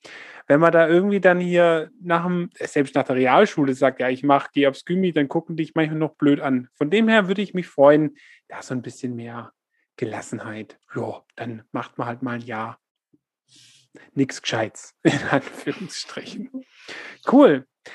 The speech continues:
Bei euch ist ziemlich viel passiert, seitdem wir uns das letzte Mal gehört haben, wo wir über Schule gesprochen haben, wo wir über Corona gesprochen haben in der Schulzeit. Erstmal Glückwunsch zum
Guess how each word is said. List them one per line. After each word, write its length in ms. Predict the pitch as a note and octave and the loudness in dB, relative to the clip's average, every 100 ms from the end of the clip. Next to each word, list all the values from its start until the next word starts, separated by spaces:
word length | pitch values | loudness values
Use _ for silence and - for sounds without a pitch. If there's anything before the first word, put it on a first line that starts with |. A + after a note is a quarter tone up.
| - | 2
Bei 100 | F#3+ | 6
euch 120 | C4 | 6
ist 160 | C#4 - | 6 6
ziemlich 280 | C#4 C#4+ C4 | 8 8 8
viel 140 | C4 | 6
passiert, 640 | G#3 F3+ - D#4+ C#4 - - | 6 -2 2 6 6 2 -2
seitdem 520 | D#3+ D3+ - D#3 D3+ | 0 0 0 -2 0
wir 120 | C#3+ | 0
uns 200 | C#3+ C3 | -2 -6
das 100 | C3 | -6
letzte 300 | C3+ - C3+ | -8 -4 -2
Mal 180 | C3 B2 | 0 0
gehört 360 | A#2+ B2+ - | 0 2 2
haben, 140 | C3+ B2 | 0 -4
wo 100 | B2+ | -4
wir 100 | B2+ | -2
über 220 | C3 B2+ | -4 -4
Schule 380 | - - A3+ F3 | -10 -4 -2 0
gesprochen 480 | D#3 - D#3 E3 D3 | -4 -4 -2 -2 -4
haben, 160 | C3+ B2+ | -4 -2
wo 80 | |
wir 120 | B2+ B2+ | -2 -4
über 140 | B2+ | -6
Corona 460 | - B2 C#3 A3 F3+ | -6 -2 0 2 0
gesprochen 480 | C#3+ - C#3+ D3 C3+ | -2 -2 0 0 -2
haben 120 | C#3 | -4
in 60 | |
der 60 | B2+ | -6
Schulzeit. 540 | - F3 G#3+ C#3+ C3 _ _ - - - - _ | -4 -6 -2 -2 -4 _ _ -20 -20 -20 -20 _
Erstmal 340 | E3 E3 F3 | -2 2 0
Glückwunsch 640 | E3 F3 - F3 E3+ - - | 2 0 2 -2 -2 -6 -10
zum 380 | - C#3 C3 | 0 0 0